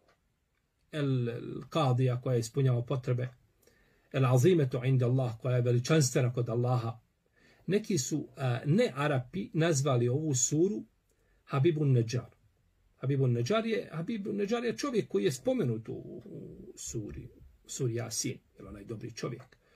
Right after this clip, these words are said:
E, ođa je režulom min aksal medine tijesa, je li tako? Ovaj, e, pa je savjetovao svoj narod, je li tako, da slijede poslanike, pa je po njemu, je li, dali su to ime. Međutim, to nije poznato, to nije poznato posebno, je li, kod,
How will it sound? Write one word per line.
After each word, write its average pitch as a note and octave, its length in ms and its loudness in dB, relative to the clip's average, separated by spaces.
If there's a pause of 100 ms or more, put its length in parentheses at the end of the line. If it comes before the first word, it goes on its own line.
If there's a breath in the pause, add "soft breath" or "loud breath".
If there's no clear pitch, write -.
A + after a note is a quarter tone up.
(600 loud breath)
E, - 80 -10 (280)
ođa A#2+ 280 0
je B2+ 120 -6
režulom A#2 320 0
min A#2 120 -4
aksal - 340 -8
medine A2+ 360 -4
tijesa, - 540 -6
je A2+ 80 -10
li A2+ 100 -4
tako? - 360 -8 (640 soft breath)
Ovaj, A2 420 -6
e, - 80 -10 (800)
pa A#2 120 -4
je G#2 260 -8
savjetovao B2 520 0
svoj A2 240 -8
narod, G#2+ 420 -6
je A2+ 60 -14
li - 80 -14
tako, B2 240 -10
da A2 100 -14
slijede A2+ 360 -6
poslanike, B2+ 720 -6 (540)
pa A#3 100 -4
je A3+ 200 -4 (100)
po A#3+ 160 10
njemu, E3 340 6 (120)
je C#3+ 140 0
li, - 180 -8 (280)
dali C3+ 340 0
su A#2+ 200 -6
to A#2+ 140 -4
ime. - 240 -8
Međutim, G#3+ 480 -2
to D#3 120 -2
nije C#3 260 -2
poznato, C3 440 -2
to D3+ 140 -4
nije A#2+ 200 0
poznato B2+ 460 -2 (100)
posebno, A#2+ 380 -4
je A#2+ 100 -4
li, A#2 120 -10
kod, C3 240 0